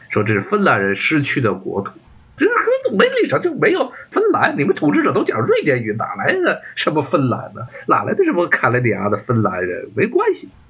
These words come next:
这也是个深造的概念。所以呢，民族主义啊，呃，一定要大家强调的，民族主义这个东西是一个双刃剑，而且很多的时候，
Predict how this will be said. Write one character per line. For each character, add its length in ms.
这 80
也 160
是 140
个 80
深 180
造 80
的 120
概 120
念。 120
所 120
以 80
呢， 140
民 240
族 100
主 160
义 120
啊， 100
呃， 140
一 200
定 40
要 120
大 180
家 160
强 200
调 140
的， 100
民 180
族 120
主 100
义 380
这 100
个 80
东 160
西 180
是 200
一 60
个 120
双 300
刃 180
剑， 300
而 140
且 120
很 320
多 140
的 100
时 160
候， 260